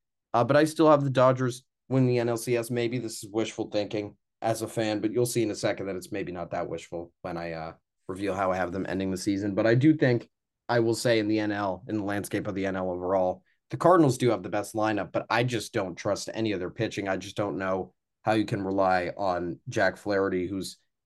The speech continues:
coming back from many, many injuries, and also Adam Wainwright, who's just on his last legs of his career,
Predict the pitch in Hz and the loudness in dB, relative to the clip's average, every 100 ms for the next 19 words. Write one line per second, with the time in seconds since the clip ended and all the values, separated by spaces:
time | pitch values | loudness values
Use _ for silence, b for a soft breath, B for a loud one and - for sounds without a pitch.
0 | - 117 107 104 98 - 98 95 90 127 | -2 0 2 2 0 -2 -2 -2 0 2
1 | 120 107 104 101 110 107 104 98 104 101 | 4 2 0 -2 -2 0 0 -2 -4 -4
2 | 98 98 101 92 95 101 95 85 95 90 | -4 -2 -2 -2 -6 -4 -4 -6 -6 -8
3 | - 90 - - 101 92 90 104 92 90 | -8 -12 -10 -4 -2 -4 -6 -8 -4 -4
4 | 87 101 87 87 85 - 101 110 104 92 | -2 -4 -4 -8 -10 -4 0 2 2 -2